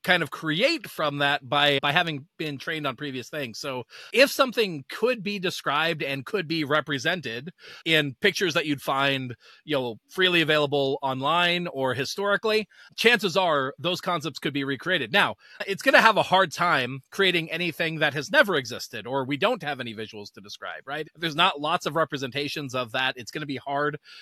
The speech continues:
for it to do that. But a lot of these models are getting trained to be able to remix things well, right? So, y-, you know, like, one of the examples that you'll often see in some of,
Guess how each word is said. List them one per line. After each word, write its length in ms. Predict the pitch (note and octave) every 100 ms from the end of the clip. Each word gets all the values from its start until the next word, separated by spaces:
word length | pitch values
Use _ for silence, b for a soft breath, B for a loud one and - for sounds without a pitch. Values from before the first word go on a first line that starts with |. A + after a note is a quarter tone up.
| B
for 160 | - D3
it 100 | C3
to 80 | C3
do 180 | C#3+ F3+
that. 200 | G#3 G3 b b
But 380 | A#2 C#4 G3 - _ _ _ _ _ C#3
a 40 |
lot 240 | E3 C4+
of 80 | G4
these 180 | A#3 D#3
models 340 | D3 D3 D3 -
are 220 | D#3+ G3
getting 260 | G3 F#3+ E3+
trained 280 | - D#3+ D3+
to 80 | C3
be 80 |
able 140 | D#3 C#3+
to 60 |
remix 540 | A#2 C#3+ E3 D3+ A2 -
things 380 | A#2+ G2 G2 G#2+
well, 260 | D#2+ -
right? 240 | A#2 D3+ E3+
So, 420 | - D3+ C#3 B2+ b b
y-, 100 | D#3
you 180 | D#3 D3+
know, 180 | C3 B2
like, 320 | D3 C#3 - -
one 220 | C#3 E3
of 40 |
the 60 | D3+
examples 440 | C3+ D3+ D#3 D3+
that 120 | A#2+ C3
you'll 140 | C3
often 240 | C#3 C3+
see 380 | A2+ D3+ D#3 F3+ -
in 140 | B2
some 180 | - C#3+
of, 300 | C3 G#2